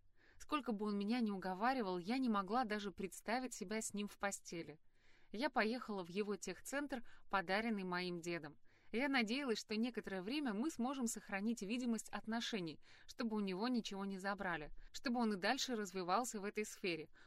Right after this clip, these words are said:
Он в этом плане большой молодец. Такси высадило меня перед сервисом,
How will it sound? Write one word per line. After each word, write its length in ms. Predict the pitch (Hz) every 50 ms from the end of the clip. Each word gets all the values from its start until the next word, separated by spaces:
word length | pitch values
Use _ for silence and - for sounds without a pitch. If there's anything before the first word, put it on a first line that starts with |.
| - -
Он 160 | - 330 330 269
в 40 |
этом 220 | 254 226 226 208 185
плане 320 | - 220 247 254 247 226
большой 400 | 180 190 190 190 - - 233 214
молодец. 600 | 202 196 190 196 202 202 190 185 170 160 - - - _ _ - - _ _ _ _ - -
Такси 320 | 180 - - - - 320
высадило 560 | 269 220 247 240 - 240 196 185 196 180 185
меня 300 | 180 170 170 170 185 208
перед 260 | 208 - 202 196 185
сервисом, 580 | - - - 185 165 151 160 156 - - 156 151